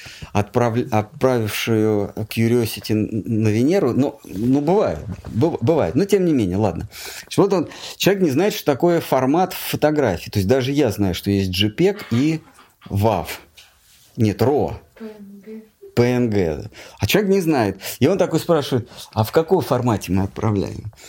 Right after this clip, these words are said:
Speaker 1: И потом: «Так, а их там несколько человек, там человек семь». Он такой: «Так, а у нас в зале есть Джон такой-то, вот он точно знает ответ на этот вопрос, ну, из нашей команды». Ну,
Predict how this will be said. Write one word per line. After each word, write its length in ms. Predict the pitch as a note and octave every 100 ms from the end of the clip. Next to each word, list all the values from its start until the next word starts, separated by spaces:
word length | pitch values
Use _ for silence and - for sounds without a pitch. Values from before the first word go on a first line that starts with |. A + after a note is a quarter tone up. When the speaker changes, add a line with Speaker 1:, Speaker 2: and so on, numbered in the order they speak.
| - - -
Speaker 1:
И 80 |
потом: 340 | A#2 C3 C#3 A#2+ - - -
«Так, 260 | C#3+ G#2
а 100 | A#2
их 120 | E3+ F#3
там 140 | D3
несколько 260 | D#3 - -
человек, 540 | - D3 A3 A#3+ -
там 160 | - F2+
человек 280 | - F#2+ -
семь». 400 | - G2+ E2+ - - - - -
Он 140 | A2+
такой: 220 | A2+ A#2 A#2
«Так, 380 | D3+ A2 - -
а 240 | A#2 A#2+
у 80 | C3
нас 220 | E3 D#3+
в 80 | B2+
зале 360 | C#3 E3+ D#3 C#3
есть 340 | D3+ C#3+ A2+
Джон 460 | G#2+ A2+ E3+ D#3+ C3
такой-то, 680 | C#3+ D#3 G#3 G3+ B2+ A2+ -
вот 320 | G2 C3 -
он 260 | C#3 E3+ D#3+
точно 380 | D#3+ C#3 - F#2
знает 340 | A#2+ D#3+ D#3+
ответ 340 | F#2+ C3 C#3+
на 100 | G#2
этот 160 | A#2+ -
вопрос, 500 | B2 - G2 D#2 -
ну, 180 | - B2+
из 160 | G#2+ G2+
нашей 300 | A2 F2+ -
команды». 480 | G#2 G#2+ D#2+ D#2+ - - - - - - - -
Ну, 280 | B2+ G3 -